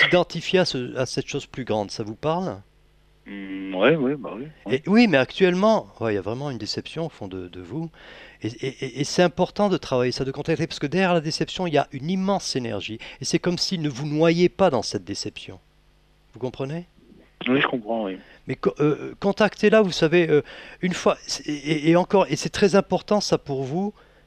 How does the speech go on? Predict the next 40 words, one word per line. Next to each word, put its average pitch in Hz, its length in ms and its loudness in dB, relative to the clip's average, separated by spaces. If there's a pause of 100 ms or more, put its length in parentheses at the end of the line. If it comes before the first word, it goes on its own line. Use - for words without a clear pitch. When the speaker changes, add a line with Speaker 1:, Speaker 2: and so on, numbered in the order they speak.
Speaker 1:
sachez - 420 2
que 190 100 -4
vous 127 220 -2
avez 135 200 2
le 143 120 -2
choix. 107 500 0 (160)
Vous 107 100 -2
avez 135 100 6
vraiment 165 240 0
le 160 80 -2
choix. 170 200 0
Il, 160 260 -6
il 165 60 -4
n'y 175 100 4
a 170 60 8
pas 233 180 0
de 202 80 0
fatalité. 165 460 0 (280)
C'est, - 260 -2
c'est - 200 4
vous 214 280 6
qui 170 320 -2
avez 147 180 4
la 165 80 6
responsabilité 165 580 2
de 175 80 0
comprendre 170 440 -4
que 160 100 -8
vous 135 240 -2
entretenez 175 640 0
votre 135 320 -4
fatum. 160 580 -2 (260)
Fatum, 151 440 -2
en, - 40 -8
en, 120 400 -4
en 123 40 2
latin, 127 280 2
c'est - 160 -4
la 113 100 2
destinée. 151 640 -2